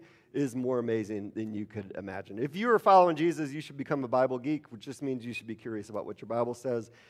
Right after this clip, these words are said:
This is a little public service announcement.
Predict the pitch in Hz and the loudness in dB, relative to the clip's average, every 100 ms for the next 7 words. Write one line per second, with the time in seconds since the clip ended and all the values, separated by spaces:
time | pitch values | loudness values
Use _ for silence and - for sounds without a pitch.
0 | - _ - 117 127 143 131 120 - - | -20 _ -14 -12 -2 2 2 0 -4 -20
1 | _ _ - 147 139 - 156 143 143 151 | _ _ -4 -2 -2 -2 -2 0 -2 0
2 | 139 135 - 139 | 0 0 -2 -4